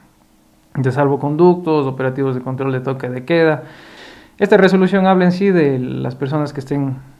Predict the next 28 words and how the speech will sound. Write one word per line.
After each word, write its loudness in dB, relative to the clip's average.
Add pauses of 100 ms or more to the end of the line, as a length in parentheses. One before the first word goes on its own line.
(320)
infringiendo -2
lo -4
que -6
es -4
la -8
restricción -8
de -2
movilidad -2
y -4
el -4
toque -8
de -10
queda. -12 (840)
Sobre -6
todo, -2 (420)
nos -4
da 2
a 4
nosotros -4
la -2
pauta 0
para -2
que -10
podamos -4
realizar -4
la -2
retención -4
de, -4